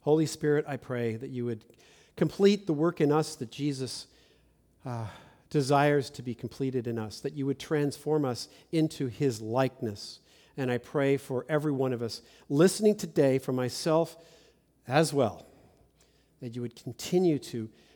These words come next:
to, to work on this, this beautiful gift and strength and trait of meekness in our hearts. Give us that amazing foundation, that confidence,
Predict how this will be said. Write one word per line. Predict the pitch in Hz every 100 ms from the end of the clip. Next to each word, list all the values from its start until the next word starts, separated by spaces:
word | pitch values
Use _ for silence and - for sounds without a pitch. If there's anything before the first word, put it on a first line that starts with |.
| -
to, | - 123 143
to | 123
work | 117 131 170 175 147
on | 123 113
this, | 107 - -
this | 101 -
beautiful | - 131 165 175 - 127 110
gift | - 135 131 - -
and | 101
strength | - - 127 123 - -
and | 95
trait | - 113 104 - _ _ _ -
of | 107
meekness | 113 113 123 - 101 - - -
in | 113
our | 101 101 -
hearts. | 107 - - - - - _ _ _ _ _ _ _ _ _ _
Give | - 175
us | 175 -
that | 101 98 _ _ _ _ _ _ _
amazing | 123 127 135 139 135 123
foundation, | 127 117 98 - - 107 _ _ _ _ _ _ _ _ _ _ -
that | 120 -
confidence, | - - 165 160 135 104 - -